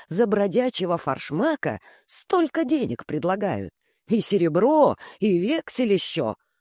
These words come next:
А они мне только: 'Помолчи, кобылище, да помолчи!'» Тут она машет рукой. «Ах, ничего другого я от них отродясь не слыхивала. Работай, кобыла, да молчи, кобылища.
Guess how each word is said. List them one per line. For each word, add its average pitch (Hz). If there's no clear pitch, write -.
А 165
они 165
мне 151
только: 131
'Помолчи, 151
кобылище, 151
да 135
помолчи!'» 147
Тут -
она 185
машет 131
рукой. 95
«Ах, 135
ничего 262
другого 254
я 185
от 160
них 139
отродясь 185
не 143
слыхивала. 113
Работай, 277
кобыла, 240
да 311
молчи, 147
кобылища. 117